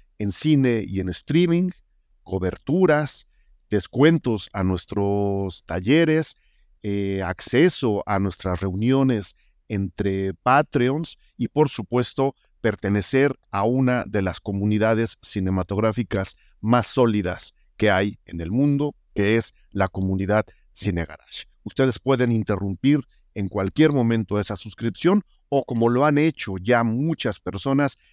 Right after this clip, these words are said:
permanecer con nosotros y hacer que esta comunidad hable de cine, hable de buen cine y seamos cada vez más y cada vez mejores. En esta ocasión,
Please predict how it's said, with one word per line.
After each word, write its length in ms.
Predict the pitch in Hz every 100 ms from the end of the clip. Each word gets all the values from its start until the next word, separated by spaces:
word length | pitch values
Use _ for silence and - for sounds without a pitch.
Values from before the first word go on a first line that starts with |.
| _
permanecer 640 | - 107 104 104 98 135 135
con 140 | 120
nosotros 580 | 107 92 131 127 131 -
y 140 | - 110
hacer 320 | 95 127 117
que 160 | - 110
esta 200 | - 113
comunidad 560 | 98 95 101 101 120 - _ _ _
hable 480 | 123 123 120 117 98
de 140 | - 92
cine, 440 | - 139 131 131 - _ _ _
hable 420 | 135 127 117 98 -
de 80 | 101
buen 260 | 107 120
cine 380 | 110 135 127 135 _ _ -
y 60 |
seamos 540 | - 120 110 104 90 -
cada 240 | 117 101
vez 240 | 98 95 120
más 320 | 139 139 - _ _
y 80 | -
cada 280 | - 113 104
vez 340 | 95 98 - _
mejores. 500 | 92 87 85 85 -
En 80 | 120
esta 180 | 131 139
ocasión, 460 | 117 104 139 143